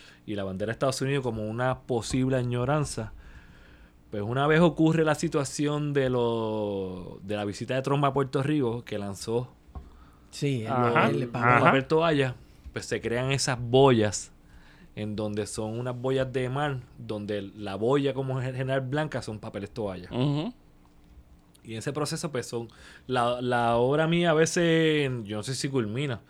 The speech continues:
Speaker 1: porque eso fue un añadido que le, le hice un año después. O sea, pero en ese proceso de lo, lo que es el desarrollo de la obra plástica, este, escultural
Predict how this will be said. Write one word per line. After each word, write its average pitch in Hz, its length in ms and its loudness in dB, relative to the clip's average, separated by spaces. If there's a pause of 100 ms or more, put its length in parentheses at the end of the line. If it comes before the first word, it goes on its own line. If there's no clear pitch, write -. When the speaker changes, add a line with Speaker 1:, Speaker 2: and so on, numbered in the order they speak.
(280)
Speaker 1:
porque 110 180 -2
eso 123 140 -4
fue 143 180 0
un 139 80 0
añadido 135 520 4
que 120 100 0
le, 110 280 -4
le 113 200 -4
hice 117 160 -4
un 123 100 -6
año 120 200 -6
después. 127 400 -4 (460)
O - 20 -20
sea, 117 180 0
pero 113 220 0
en 113 60 -2
ese 120 180 -2
proceso 156 440 -2
de 147 160 2
lo, 135 160 0
lo 110 520 -2
que 107 100 -4
es 113 40 -2
el 131 80 0
desarrollo 135 460 2
de 131 80 2
la 123 100 2
obra 127 220 4
plástica, 117 840 0
este, 101 640 -6
escultural 120 1120 0